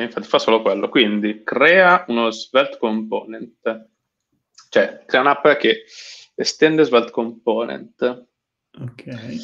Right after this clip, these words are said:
Speaker 1: Ok, praticamente c'è sto super che gli passa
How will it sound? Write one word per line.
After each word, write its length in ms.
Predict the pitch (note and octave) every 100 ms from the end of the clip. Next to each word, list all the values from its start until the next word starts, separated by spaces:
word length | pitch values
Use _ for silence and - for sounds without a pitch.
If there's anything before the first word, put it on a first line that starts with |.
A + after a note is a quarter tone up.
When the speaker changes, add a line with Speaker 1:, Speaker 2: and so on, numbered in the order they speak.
| - - _
Speaker 1:
Ok, 800 | - B2+ - _ - - G3 G#3
praticamente 1040 | A3 - B2 A#2+ C#3 C3+ B2+ A#2 A#2 - A#2+
c'è 140 | -
sto 140 | - F3+
super 460 | D#3 D#3 F3 E3+
che 160 | - A#2+
gli 180 | A#2 A#2
passa 760 | A#2 A2 - - A#2 A#2 A#2